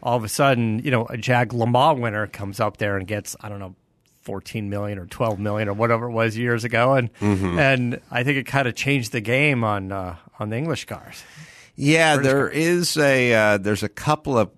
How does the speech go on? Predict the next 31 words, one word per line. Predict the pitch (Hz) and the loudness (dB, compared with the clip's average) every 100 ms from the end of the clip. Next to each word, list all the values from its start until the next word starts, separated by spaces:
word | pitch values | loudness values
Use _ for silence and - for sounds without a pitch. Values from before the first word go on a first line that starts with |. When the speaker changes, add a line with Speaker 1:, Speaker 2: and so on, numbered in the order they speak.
| _ _ _ _ _ | _ _ _ _ _
Speaker 2:
of | 95 95 | -2 2
those | 98 90 82 | 2 2 0
continuation | - - 92 - 123 113 104 101 98 95 - 90 | -4 -4 -4 -2 0 2 4 4 4 2 0 0
lightweights, | 80 82 98 85 101 101 107 113 - - - _ | 2 2 0 0 0 2 2 0 -6 -8 -10 _
I | 104 | -6
think, | 101 107 107 - | -2 -2 -2 -2
that | 101 | 0
are | 98 | -2
coming | - 104 107 | -2 -2 0
up | 101 - | -2 0
for | 98 | 2
auction, | 98 104 - 110 107 104 | 2 0 -2 -2 0 0
maybe | 98 92 90 | 0 0 0
one | 80 73 78 85 95 95 92 | -2 -6 0 2 4 2 0
to | 87 | -2
one | 78 90 90 80 | 0 0 0 -2
two | 92 92 87 85 | 0 2 2 0
or | 73 | -2
one | 80 82 | -2 -2
two | - 87 | -4 -4
to | 78 | -2
one | 78 80 76 | -2 -4 -2
five | 85 85 80 76 | -2 0 -2 -4
or | |
something. | 73 80 76 73 | -6 -6 -4 -6
I | |
think | 82 76 | -6 -6
there's | 67 - | -8 -10
two | - 104 95 | -2 2 2
of | 76 | 2
'em | 67 | -4